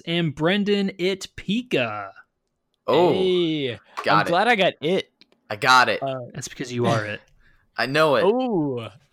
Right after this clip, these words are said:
Speaker 2: I got this
Speaker 3: I,
Speaker 2: one.
Speaker 1: All right,
Speaker 3: Andrew,
Speaker 1: l-,
Speaker 3: I know
Speaker 1: lay it
Speaker 3: this is
Speaker 1: down.
Speaker 3: your thing.
Speaker 2: Yeah.
Speaker 3: So let's hear it.
Speaker 2: Yeah,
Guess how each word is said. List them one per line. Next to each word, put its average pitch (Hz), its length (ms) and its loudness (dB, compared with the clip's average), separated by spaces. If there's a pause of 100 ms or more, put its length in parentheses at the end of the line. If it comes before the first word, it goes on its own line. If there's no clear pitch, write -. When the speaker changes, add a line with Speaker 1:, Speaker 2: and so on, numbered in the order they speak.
(540)
Speaker 2:
I 120 60 -6
got 135 280 2
this 190 180 -2
Speaker 3:
I, 104 40 -6
Speaker 2:
one. 85 200 -10 (260)
Speaker 1:
All 139 80 -10
right, 156 140 -2
Speaker 3:
Andrew, 180 220 0
Speaker 1:
l-, 160 60 -2
Speaker 3:
I 160 40 -2
know 202 140 0
Speaker 1:
lay 214 60 4
it - 80 4
Speaker 3:
this 175 80 0
is 175 80 0
Speaker 1:
down. 147 60 -2
Speaker 3:
your 185 120 0
thing. 127 500 -6 (340)
Speaker 2:
Yeah. 117 180 2
Speaker 3:
So 143 280 -2
let's 147 240 -6
hear 120 160 -8
it. - 140 -20 (400)
Speaker 2:
Yeah, 127 200 2